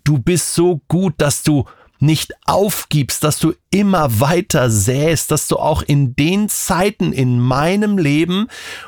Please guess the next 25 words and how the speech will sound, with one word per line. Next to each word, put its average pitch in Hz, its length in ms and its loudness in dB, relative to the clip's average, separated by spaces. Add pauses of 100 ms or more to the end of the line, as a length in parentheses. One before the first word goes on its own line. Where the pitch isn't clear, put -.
wo 160 240 2
ich 175 280 -2 (680)
keinen 220 460 2
guten 190 280 -2
Zugang 147 400 0
zu - 140 -2
deinem 131 440 0
Wort 120 340 -2
habe, 135 260 0
immer 196 360 -2 (500)
gut 247 240 -2
zu - 140 -4
mir 165 140 0
bist 131 260 -4
und 175 200 -2
weiter 220 360 -4
die 160 220 -2
gute 208 300 -4
Saat - 400 -4
säst, - 420 -4
weiter, 190 480 0 (400)
weiter 170 560 -2
zu 196 200 -2
mir 180 160 2
sprichst. - 680 -6